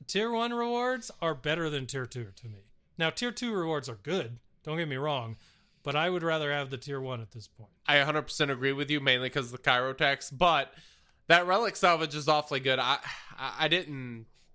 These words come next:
Speaker 2: take a shot
Speaker 1: Oh, yeah,
Speaker 2: of
Speaker 1: it's certainly not bad.
Speaker 2: Yeah, I didn't take
Speaker 1: But
Speaker 2: a
Speaker 1: if
Speaker 2: shot
Speaker 1: these
Speaker 2: of all
Speaker 1: two
Speaker 2: the
Speaker 1: were
Speaker 2: exact
Speaker 1: reversed, I
Speaker 2: stuff,
Speaker 1: wouldn't
Speaker 2: but
Speaker 1: even be surprised. Like, if the rewards
Speaker 2: Yeah.
Speaker 1: for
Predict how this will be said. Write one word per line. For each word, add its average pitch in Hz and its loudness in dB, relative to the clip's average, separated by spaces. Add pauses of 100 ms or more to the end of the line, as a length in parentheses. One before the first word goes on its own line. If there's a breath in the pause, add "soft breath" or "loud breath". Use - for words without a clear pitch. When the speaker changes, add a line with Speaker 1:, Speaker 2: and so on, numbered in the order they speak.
Speaker 2:
take 143 2
a 120 0
shot 135 2
Speaker 1:
Oh, 202 2
yeah, 196 4
Speaker 2:
of 127 2
Speaker 1:
it's 120 -2
certainly 240 0
not 196 0
bad. 139 -2 (400)
Speaker 2:
Yeah, 110 2
I 165 2
didn't 190 2
take 185 4
Speaker 1:
But - 2
Speaker 2:
a - 2
Speaker 1:
if 180 -2
Speaker 2:
shot 151 4
Speaker 1:
these 143 0
Speaker 2:
of 147 -2
all 143 4
Speaker 1:
two 131 0
Speaker 2:
the - 4
Speaker 1:
were 180 2
Speaker 2:
exact 143 4
Speaker 1:
reversed, 208 -2
I 165 4
Speaker 2:
stuff, 147 2
Speaker 1:
wouldn't 165 -4
Speaker 2:
but 165 0
Speaker 1:
even 147 -6
be 143 -4
surprised. 127 -6
Like, 151 -4
if 180 -6
the 202 -2
rewards 190 0
Speaker 2:
Yeah. 247 -6
Speaker 1:
for 202 -6